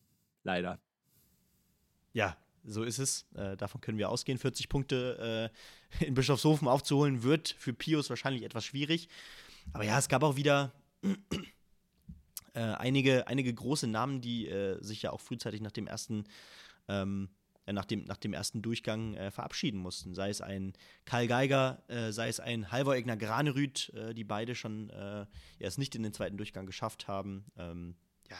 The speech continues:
Speaker 2: zwei, zwei ehemalige Weltcup-Gesamtsieger, ne?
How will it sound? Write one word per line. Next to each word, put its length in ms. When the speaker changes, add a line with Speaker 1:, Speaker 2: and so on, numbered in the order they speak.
Speaker 2:
zwei, 300
zwei 220
ehemalige 420
Weltcup-Gesamtsieger, 920
ne? 140